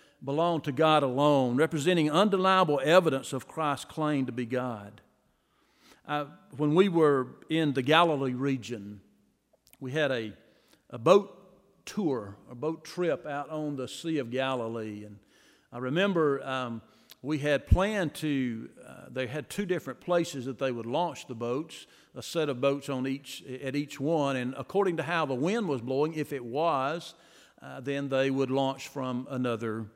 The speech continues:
one of the other, the other ports. And the day that we were planned to go on the trip, we had our,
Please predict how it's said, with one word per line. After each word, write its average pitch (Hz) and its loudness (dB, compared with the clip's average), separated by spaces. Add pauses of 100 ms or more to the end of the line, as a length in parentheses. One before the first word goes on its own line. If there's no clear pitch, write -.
one 131 -4
of 110 -8
the 123 -6
other, 120 -4 (240)
the 117 -4
other 107 -6
ports. - -6 (600)
And 139 0 (720)
the 131 -4
day 175 8
that 143 0
we 233 6
were 143 0 (600)
planned 180 -4
to 147 -6
go 156 4
on 139 -2
the 123 -4
trip, - -2 (240)
we 139 -6
had 147 0
our, 127 -2